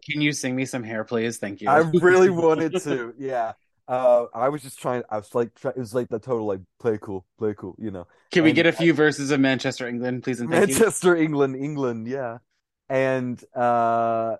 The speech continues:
Speaker 2: yeah, 'cause I was telling him that, and he just thought it was so cool that I was in Pirates of Penzance, and I thought it was so cool that I was on an elevator with Gavin Creel.
Speaker 1: I hate you so much.
Speaker 2: I know. Oh, you're about to hate me even more.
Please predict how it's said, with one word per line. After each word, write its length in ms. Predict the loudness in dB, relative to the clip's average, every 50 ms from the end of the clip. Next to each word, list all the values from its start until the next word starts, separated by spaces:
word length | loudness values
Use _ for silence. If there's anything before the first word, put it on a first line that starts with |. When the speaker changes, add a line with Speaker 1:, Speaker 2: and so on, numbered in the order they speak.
| _
Speaker 2:
yeah, 200 | -2 0 0 0 0
'cause 140 | -2 -2
I 80 | -2 0
was 140 | -2 -2 -6
telling 220 | -6 -6 -6 -6 -6
him 80 | -4
that, 80 | -4 -4
and 80 | -4 -6
he 100 | -12 -12
just 200 | -14 -14 -16 -2
thought 180 | 0 0 0 0
it 60 | -2
was 100 | -8 -12
so 160 | -10 -10 -10
cool 300 | -10 -10 -8 -8 -8 -6
that 120 | -8 -6 -6
I 60 | -6
was 140 | -6 -8 -10
in 100 | -14 -18
Pirates 380 | _ -8 -8 -8 -8 -8 -12 -18
of 80 | -14
Penzance, 460 | _ -10 -10 -10 -10 -12 -14 -14 -8
and 100 | -6 -4
I 80 | -4 -4
thought 200 | -2 -2 -4 -4
it 60 | -4 -8
was 120 | -12 -12
so 120 | -10 -12 -12
cool 180 | -10 -10 -10 -10
that 100 | -8 -6
I 80 | -6 -6
was 100 | -6 -6
on 140 | -8 -10 -8
an 80 | -6
elevator 500 | -4 -2 -2 -2 -2 -2 -2 -2 -2 -4
with 180 | -4 -8 -10 _
Gavin 480 | -4 -2 -2 -2 -2 -4 -6 -10 -10
Creel. 720 | -16 -14 -10 -8 -8 -6 -4 -4 -4 -4 -4 -6 -6 -6
Speaker 1:
I 60 | -8 -8
hate 260 | -10 -12 -12 -10 -12
you 100 | -14 -14
so 540 | -14 -14 -14 -14 -14 -10 -8 -6 -6 -6 -6
much. 600 | -8 -12 -16 -18 -18 -18 -16 -16 -16 -16 -8 _
Speaker 2:
I 180 | -2 0 0 0
know. 240 | 0 -2 -2 -2 0
Oh, 240 | 2 2 2 2 0
you're 140 | -4 -6 -2
about 220 | 0 0 0 0
to 100 | -2 -8
hate 200 | -8 -8 -8 -8
me 140 | -10 -8 -8
even 160 | -8 -10 -8
more. 240 | -8 -6 -6 -6 -8